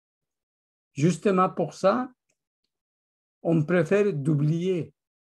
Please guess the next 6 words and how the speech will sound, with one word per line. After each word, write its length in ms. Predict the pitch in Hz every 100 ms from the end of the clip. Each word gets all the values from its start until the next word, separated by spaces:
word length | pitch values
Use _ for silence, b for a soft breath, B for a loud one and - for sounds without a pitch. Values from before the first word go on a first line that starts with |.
| _ _ _ _ _ _ _ -
on 220 | 165 151
préfère 480 | 151 160 156 180 170
de 200 | 160 147 _ _
pas 180 | 202 233
avoir 420 | 202 151 180 175
cette 420 | - 180 160 -